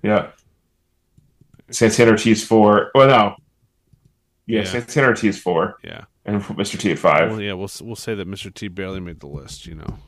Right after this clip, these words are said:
Speaker 2: 'cause he
Speaker 1: 'Cause I will talk about it on the Ultimates, but I, I always, like, I would almost put Mister T in one of the top five Ultimates, but I, but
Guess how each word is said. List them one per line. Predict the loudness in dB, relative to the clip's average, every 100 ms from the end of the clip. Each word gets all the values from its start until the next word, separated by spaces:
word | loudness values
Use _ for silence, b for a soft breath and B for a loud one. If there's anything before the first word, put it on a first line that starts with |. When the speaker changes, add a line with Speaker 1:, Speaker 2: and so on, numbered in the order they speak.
| -20 -20
Speaker 2:
'cause | -20 -18
he | -16 -16 -2
Speaker 1:
'Cause | 2 6
I |
will | 8 8
talk | 8 6
about | 8 6
it |
on | 6
the | 4
Ultimates, | 4 2 -2
but | 0 2
I, | 2 2 4
I | 4
always, | 4 0 0
like, | 0 0 -2 _ -14
I | -10
would | 0 2 2
almost | 0 -4 -6 -4
put | -4 -2 -4 -4
Mister | -6 -6
T | -10 -2
in | 0
one | 2 0
of |
the | 2
top | 2 2
five | 2 2
Ultimates, | 2 -2 -2 -2 -2
but | 0 0 0
I, | -2 -2 0
but | 0 0